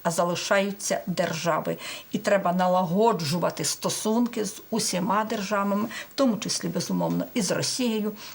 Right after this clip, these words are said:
І тому, і я не, не говорю про ніякі прізвища абсолютно. Треба відновлювати стосунки і треба з чогось починати. А починається все з того, що обов'язково треба призупинити війну.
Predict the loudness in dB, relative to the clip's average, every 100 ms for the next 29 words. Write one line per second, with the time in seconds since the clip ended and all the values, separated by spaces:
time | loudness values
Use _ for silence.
0 | -18 -4 0 2 2 2 2 2 2 0
1 | 0 -2 -2 0 0 2 0 -2 0 2
2 | 2 2 2 2 0 0 2 4 2 0
3 | -6 -4 -2 -2 -4 -6 -2 -2 -2 -2
4 | 0 -2 -4 -6 -6 -10 -4 2 2 2
5 | 0 2 2 2 -2 -4 -4 -4 -4 0
6 | 0 0 -4 -6 -10 -6 -2 0 0 -2
7 | -4 -4 -4 -6 -6 -4 -4 -4 -6 -4
8 | -4 -2 -2 0 0 -2 -4 -8 -8 -6
9 | -6 -4 -2 0 -2 -6 -10 -4 -4 -2
10 | -4 -4 -2 -2 -2 -4 -10 -20 -12 -4
11 | -2 -2 -6 -8 -8 -4 -4 -4 -8 -12
12 | -10 -12